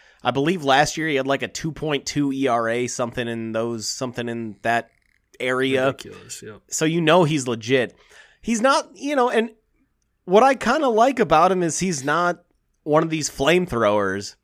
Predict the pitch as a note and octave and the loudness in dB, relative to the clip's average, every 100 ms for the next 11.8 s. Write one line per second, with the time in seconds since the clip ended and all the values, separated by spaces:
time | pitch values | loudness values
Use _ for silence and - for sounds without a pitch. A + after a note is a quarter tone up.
0 | _ - D#3+ - G3+ F#3+ E3+ - _ _ | _ -8 -2 2 2 0 -2 -8 _ _
1 | - - C3+ D#3+ E3+ F3 D3 C3 D3 C#3+ | -20 -4 0 0 0 2 2 4 4 4
2 | A#2 A#2+ D3+ C#3+ B2+ A#2+ A2+ G#2+ C3 B2 | 2 2 2 0 -2 -4 -6 -6 -6 -8
3 | - _ _ _ _ _ _ _ _ _ | -14 _ _ _ _ _ _ _ _ _
4 | _ _ _ _ A#2 B2+ C3+ A#2 C3 B2+ | _ _ _ _ -2 0 0 -2 -2 0
5 | A#2+ - C#3+ C3 B2 G#2+ B2+ B2 A2+ _ | 0 0 0 0 0 -4 -6 -6 -10 _
6 | _ C3+ C3 B2+ A2+ A#2+ B2 A#2 G2 B2 | _ -2 0 2 2 4 4 2 -2 -6
7 | A2+ G#2+ G2+ A#2+ A2+ B2 B2+ D3 - E3 | -6 -6 -6 -6 -6 -6 -6 -8 -4 -2
8 | D#3+ C3+ A#2+ C#3 C3 C3 B2 - - - | 0 0 2 0 2 0 0 -2 -6 2
9 | D3 C3+ B2 B2 A#2+ A#2 - _ _ _ | 4 2 0 -2 0 -2 -4 _ _ _
10 | - A3 C4 A3 A#3+ G#3+ F#3+ - G3+ G#3 | -2 0 2 2 4 2 0 -8 0 4
11 | F#3 F#3 - E3 F#3 F#3 D#3+ D3 | 4 2 0 2 4 4 2 -2